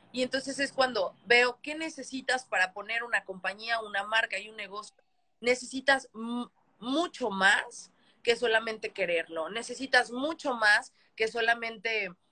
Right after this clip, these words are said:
em, em, meterte a ver videos en YouTube de cómo poner una, necesitas mucho más que el primer año. Necesitas, im-, o sea, nes-, eh, y entonces es cuando, te juro que yo me la juego tanto que llego a estos puntos que digo,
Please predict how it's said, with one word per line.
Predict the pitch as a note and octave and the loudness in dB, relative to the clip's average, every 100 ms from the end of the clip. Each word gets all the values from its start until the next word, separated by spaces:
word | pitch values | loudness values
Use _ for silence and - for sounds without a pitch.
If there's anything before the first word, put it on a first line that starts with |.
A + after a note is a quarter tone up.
| _ - | _ -4
em, | A3 G#3 G#3 G3+ G3 F#3+ F#3+ _ _ _ _ _ - | -2 -2 -6 -10 -10 -12 -16 _ _ _ _ _ -8
em, | A#3+ | -6
meterte | A#3 G#3+ B3+ B3+ - B3+ | -6 0 2 2 2 0
a | A3 | 2
ver | A3+ A3+ | 0 -4
videos | A#3+ A#3 A3+ A3+ | -8 -10 -10 -12
en | A3 | -12
YouTube | B3 G3 G3 | -12 -14 -6
de | G#3 | -6
cómo | G#3+ A3 A3 | -6 -8 -8
poner | G3+ G3 G3+ | -8 -4 -4
una, | G3 - _ _ | -4 -6 _ _
necesitas | A#3+ B3+ B3 C4+ C#4+ C4 | -4 -4 -4 -2 -2 0
mucho | C4+ C#4 C4 | -6 -4 -4
más | A#3 A3+ | -2 -4
que | - | -4
el | A3 | -8
primer | G3 G3 F#3 | -6 0 2
año. | F3 E3 D3+ - _ | 2 0 -8 -14 _
Necesitas, | A#3+ A#3+ A#3 B3+ C4 B3+ B3+ _ _ | -4 -4 -6 -2 4 4 4 _ _
im-, | A#3+ B3+ - | -6 -6 -4
o | A#3 | -4
sea, | A#3+ | -2
nes-, | A3+ A3 - | -2 -8 -12
eh, | F3 - _ _ | -12 -14 _ _
y | B3+ | -6
entonces | C#4+ D#4 D#4+ D#4 | -4 -4 -6 -4
es | E4 | -4
cuando, | - E4 D#4+ C#4 F3 _ _ _ _ _ | 0 -2 2 0 -2 _ _ _ _ _
te | B3+ | 2
juro | B3+ D4+ E4+ | 4 0 -2
que | D#4+ | -2
yo | C4 | -2
me | D4+ | 2
la | D4+ | 2
juego | - C#4 B3+ C#4+ | 2 0 2 0
tanto | - C4+ C4+ D4 | 4 4 4 -6
que | A#3+ | -4
llego | A#3+ B3 C#4 | -4 0 -2
a | |
estos | C4+ - C4 | -2 -10 -10
puntos | _ C4+ C4+ B3 C#4+ F4 | _ -6 0 0 0 -4
que | - A3+ | -12 -10
digo, | A#3 A3 F#3+ | -6 -2 -4